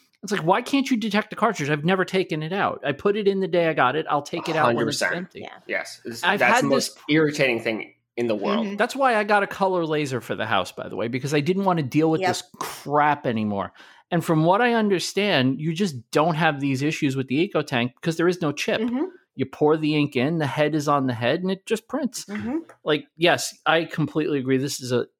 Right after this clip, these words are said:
Speaker 1: excellent choice, and I actually back up your thing of the week.
Speaker 3: Thank
Speaker 1: So there you
Speaker 3: you.
Speaker 1: go. What's your half thing of the week?
Speaker 2: No, I'm,
Speaker 3: Well
Speaker 2: I'm more, I'm super excited about the half.
Speaker 3: I, it, it looked like Daniel had something to say about my thing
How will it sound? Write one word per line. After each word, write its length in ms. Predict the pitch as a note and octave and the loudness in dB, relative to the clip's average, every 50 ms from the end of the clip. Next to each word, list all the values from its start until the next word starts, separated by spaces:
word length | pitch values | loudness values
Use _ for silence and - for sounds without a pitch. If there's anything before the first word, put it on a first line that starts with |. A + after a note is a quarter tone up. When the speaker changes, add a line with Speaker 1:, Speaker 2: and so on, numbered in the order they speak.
| - | -2
Speaker 1:
excellent 400 | D#3+ D3+ - - - C#3+ C3 B2 - | -2 -2 0 0 0 2 0 0 0
choice, 260 | - B2+ A#2+ B2+ - | 0 -2 -2 -2 -2
and 140 | - B2 B2+ | -2 -2 -2
I 280 | A#2 B2 C3 C3 B2 - - | 0 0 0 0 -2 -2 -2
actually 300 | C#3 C3+ C3+ - - C3 | -2 -2 -2 -2 -2 -2
back 340 | A2+ - - C#3 C3 B2+ - | -2 -2 -4 -4 -4 -4 -4
up 160 | F#3+ F#3 - - | -8 -8 -6 -8
your 80 | G#2 | -8
thing 240 | F#2+ - A2+ G#2+ G#2 | -6 -6 -6 -6 -6
of 100 | A2 G#2+ | -6 -8
the 100 | - - | -10 -12
week. 180 | - - D#4+ G4 | -10 -10 -8 -6
Speaker 3:
Thank 20 | |
Speaker 1:
So 140 | G4+ F#4+ B2 | -4 -4 -2
there 120 | A#2+ C3+ | -2 -2
you 60 | C3+ C3 | -2 -4
Speaker 3:
you. 40 | B2+ | -6
Speaker 1:
go. 200 | A#2+ A#2 G#2 - - - - - _ _ _ - | -6 -8 -8 -8 -12 -18 -20 -20 _ _ _ 0
What's 200 | E3+ G3 G3 - | 0 0 2 2
your 80 | C4 | 0
half 220 | F3+ - F3 G3 G3 | 2 2 0 0 0
thing 260 | - - B2+ A2 G#2+ | -2 0 0 2 2
of 100 | G#2+ G#2 | 0 0
the 80 | G#2+ A#2 | 0 0
week? 220 | B2+ B2+ B2 - - D3+ | 0 0 0 -2 -4 -2
Speaker 2:
No, 0 | |
I'm, 160 | A#2 C#3+ F3 | 0 2 4
Speaker 3:
Well 380 | C#3+ B2 A#2 A2+ A2+ A2 - G3+ | 4 4 4 4 2 2 2 2
Speaker 2:
I'm 180 | C3+ D3 E3 | 2 2 2
more, 260 | F3+ F3 E3+ F3+ F3+ - - | 0 0 0 -2 -2 0 0
I'm 160 | D#3 F#3 F#3 | 0 0 0
super 420 | E3+ - - - E3 E3+ E3 C3 | -4 -6 -4 -2 -2 0 0 -2
excited 280 | A2 A2+ - C3 C3 - | -2 0 0 0 0 -2
about 140 | - G2 - | -4 -8 -6
the 60 | - | -6
half. 540 | - - - - - - - - - - - - - _ - - - - - | -6 -4 -4 -4 -4 -4 -4 -6 -10 -12 -20 -20 -20 _ -16 -16 -14 -8 -4
Speaker 3:
I, 100 | - A3+ A3 - - - | -4 -4 -4 -4 -4 -2
it, 20 | A3+ A3+ G#3 - - | -2 -2 -2 -2 -2
it 80 | A#3 | 0
looked 120 | C4 C#4 - | 0 2 2
like 160 | B3+ A#3+ G#3+ | 0 0 2
Daniel 300 | A3 A3+ A3 A3 G#3 G#3+ | 0 0 0 0 -2 -2
had 160 | A3 F#3+ - | -2 -2 -2
something 260 | A#3 G#3 G3 G3+ F#3+ | -4 -6 -6 -6 -10
to 120 | F3+ F3+ F3+ | -10 -8 -6
say 160 | - F#3+ F#3 | -4 -2 -2
about 240 | F3+ F3 E3+ D#3+ F3 | -2 -2 -4 -6 -6
my 120 | F3 E3+ | -8 -8
thing 460 | F3 - - E3 E3+ F3 E3+ E3 - | -10 -10 -12 -12 -12 -12 -14 -16 -16